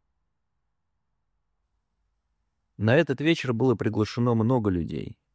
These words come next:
Аристократы, маги, просто богатые или знаменитые личности, но так или иначе они почти все друг друга знали. А если и встречались незнакомые, то их обязательно должен был знать кто-то из соседей по столу, карточной игре или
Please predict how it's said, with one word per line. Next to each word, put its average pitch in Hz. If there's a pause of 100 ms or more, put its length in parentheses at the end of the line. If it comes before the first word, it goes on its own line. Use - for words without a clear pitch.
(360)
Аристократы, 101
маги, 95 (680)
просто 147
богатые 120
или 107
знаменитые 104
личности, -
но 101
так 143
или 135
иначе 139
они 127
почти 127
все -
друг 139
друга 131
знали. 123 (960)
А -
если 120
и 113
встречались 120
незнакомые, 107
то -
их 127
обязательно 120 (360)
должен 135
был 120
знать 120
кто-то 113
из 101
соседей 101
по -
столу, 123 (500)
карточной 104
игре 123
или 113